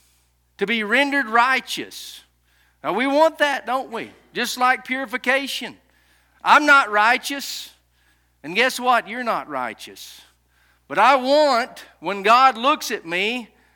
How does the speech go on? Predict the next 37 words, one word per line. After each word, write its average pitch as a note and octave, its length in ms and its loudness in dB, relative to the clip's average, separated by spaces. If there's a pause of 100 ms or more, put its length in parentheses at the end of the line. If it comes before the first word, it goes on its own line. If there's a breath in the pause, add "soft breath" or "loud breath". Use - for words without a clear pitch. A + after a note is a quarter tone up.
to G3 100 -6
look C4+ 280 -2
at G#3+ 160 -4
me A#3+ 300 -2
and G3+ 140 -4
say, C4+ 340 0
"That G#3+ 280 -4
person G#3 360 -8
is A#3 160 -14
righteous." - 500 -12
Well, D#3 160 -6
how F#3 200 -4
do G#3 80 -8
we A#3+ 140 -14
do E4 200 -12
that? D3+ 360 -10 (400)
Bible D#3+ 280 -16
says E3+ 260 -10
by F#3+ 220 -6
faith. - 640 -16 (560)
By G3+ 180 -2
faith, D#4 680 -8 (840)
we F#3 120 0
accomplish E3 640 -6
that. A#2 380 -8
Romans A#3+ 480 0
chapter A#3+ 420 0
five B3 380 4
and G#3+ 140 -8
verse A3+ 260 -4
number A3+ 280 -4
one, A#3+ 320 0
"Therefore, B3+ 380 -2
being A3 280 -2
justified G#3+ 840 0
by F3 200 -2
faith, G3+ 600 -8